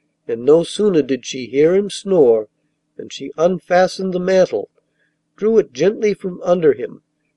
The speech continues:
and wrapped it round her, took the purse from his pocket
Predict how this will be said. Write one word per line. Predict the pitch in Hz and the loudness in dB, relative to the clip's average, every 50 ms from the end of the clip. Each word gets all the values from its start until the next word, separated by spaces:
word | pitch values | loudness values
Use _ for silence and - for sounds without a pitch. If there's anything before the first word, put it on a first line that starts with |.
| _ _ | _ _
and | - 110 107 107 107 | -14 -14 -10 -6 -2
wrapped | 123 139 147 147 - - | 0 0 0 -2 -4 -6
it | 156 - | -8 -6
round | - 143 147 143 147 151 147 139 | -2 -2 0 2 2 0 0 -2
her, | - - - - _ _ _ _ _ _ _ _ _ _ - | -6 -8 -10 -12 _ _ _ _ _ _ _ _ _ _ -10
took | - 196 _ _ | -10 -10 _ _
the | - 165 | -10 -10
purse | _ - - 196 208 214 - - | _ 2 4 6 6 6 4 -2
from | 185 190 190 | -6 -2 -2
his | 190 - - | -2 -4 -4
pocket | _ - 165 151 131 - - 117 - | _ 0 0 0 0 -2 -4 -10 -10